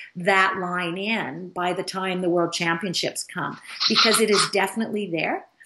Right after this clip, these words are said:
And, uh, he is more than capable. It's being able to add all of that in with the jumps. And what you see him do is relax his body in between quite often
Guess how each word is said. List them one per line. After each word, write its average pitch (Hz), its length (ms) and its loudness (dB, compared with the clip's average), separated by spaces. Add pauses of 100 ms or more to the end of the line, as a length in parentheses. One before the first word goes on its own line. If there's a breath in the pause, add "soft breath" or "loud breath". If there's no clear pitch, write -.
(300 soft breath)
And, 185 440 0
uh, - 40 -10
he 180 420 4
is 180 160 2
more 180 260 0
than 175 160 -2
capable. 165 640 0
It's - 520 -2
being 190 320 -2
able 190 320 0
to - 240 -2
add 160 260 4
all 220 500 6
of 208 140 0
that 185 300 2
in 165 340 -2 (240 loud breath)
with 175 240 0
the 160 80 0
jumps. 139 440 -4
And 170 220 0
what 220 200 2
you 240 120 0
see 262 280 4
him 208 240 2
do 165 380 4 (260 loud breath)
is 170 240 0
relax 175 880 2 (340)
his 180 220 -2
body - 680 -2
in 180 180 -2
between 175 640 -2
quite 190 340 4
often 165 600 2